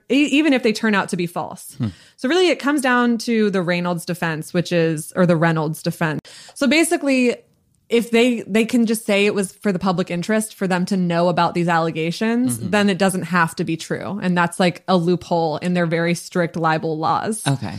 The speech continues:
Speaker 2: Yeah. It does not make sense, but
Speaker 1: Um, in some ways, English law discourages newspapers from defending themselves. If a newspaper defends its claim,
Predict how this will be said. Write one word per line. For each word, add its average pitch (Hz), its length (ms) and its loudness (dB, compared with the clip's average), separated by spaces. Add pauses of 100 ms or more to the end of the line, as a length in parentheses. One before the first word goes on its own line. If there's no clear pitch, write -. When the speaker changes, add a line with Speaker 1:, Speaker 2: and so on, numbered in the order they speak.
Speaker 2:
Yeah. 107 180 -8
It - 60 -16
does 120 220 -4
not 107 160 -10
make - 140 -14
sense, - 280 -18
but - 140 -20 (260)
Speaker 1:
Um, 214 280 4 (100)
in - 60 -4
some 202 200 0
ways, 190 240 2
English 185 320 -2
law 175 200 2
discourages 185 560 0
newspapers 180 440 0
from 175 160 0
defending 214 420 2
themselves. 170 600 -2
If 185 160 -4
a 196 60 0
newspaper 196 360 -2
defends 190 520 -2
its 185 200 -4
claim, 185 440 -2